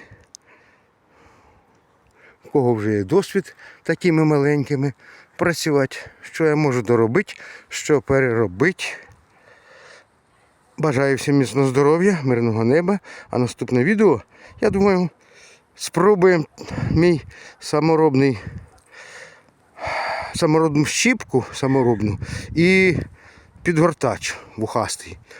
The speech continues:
червоний, великий. Я просто хочу спробувати, як він, чи зможе його тягнути. Це для того, щоб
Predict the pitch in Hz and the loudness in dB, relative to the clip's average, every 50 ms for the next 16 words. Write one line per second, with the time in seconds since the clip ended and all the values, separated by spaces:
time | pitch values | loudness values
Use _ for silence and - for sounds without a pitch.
0 | - - _ - 117 120 113 113 110 107 101 98 87 85 104 113 113 113 101 - | -20 -20 _ -4 -2 0 0 0 0 0 -2 -4 -4 -4 -2 0 2 2 0 -2
1 | - 101 - - - - - - - - - - - - - - - - 104 113 | -6 -12 -14 -16 -18 -20 -20 -20 -20 -20 -20 -20 -20 -20 -20 -20 -12 -4 -2 0
2 | 123 127 127 127 127 127 127 120 - - 117 123 123 - - - 127 120 117 113 | 0 2 2 0 0 -2 -2 -4 -4 -2 -2 0 -2 -2 -2 -2 -2 0 0 -2
3 | - - - - - - - - - - _ _ - - - - 127 120 110 - | -6 -14 -20 -20 -20 -20 -20 -20 -20 -20 _ _ -20 -8 -2 0 0 0 0 0
4 | - - 120 113 107 104 - - - - - - - - - - - - - 120 | -2 0 0 0 0 0 -4 -8 -10 -6 -4 -2 -2 -4 -6 -10 -14 -6 -2 0
5 | 131 135 127 120 117 - - 110 101 - - - - - - - - - _ 110 | 0 2 2 2 2 0 -2 -4 -6 -8 -14 -20 -20 -20 -20 -20 -20 -14 _ -2
6 | 127 143 143 123 - - 123 123 120 110 95 - - - _ _ _ _ _ _ | -2 0 -2 -2 -2 -2 0 0 0 0 -2 -6 -12 -20 _ _ _ _ _ _
7 | _ - - - - _ - - 147 135 117 107 117 131 151 165 170 151 110 107 | _ -20 -20 -20 -18 _ -4 -2 0 0 2 2 4 4 4 4 2 2 2 2
8 | 123 127 120 113 123 120 - - 139 123 117 113 135 170 220 262 294 269 - - | 2 2 2 2 0 0 0 -2 -2 0 2 2 4 4 4 4 2 2 0 -2
9 | 120 110 92 - _ _ _ _ - - - - - - - - _ _ _ _ | -4 -4 -4 -6 _ _ _ _ -20 -20 -20 -20 -20 -20 -20 -20 _ _ _ _
10 | - - 139 139 120 113 135 127 - - 208 190 156 139 - - - - 165 151 | -6 -2 -2 0 0 0 0 0 2 4 4 4 4 2 -2 -4 -2 0 0 0
11 | 123 98 - | 0 0 0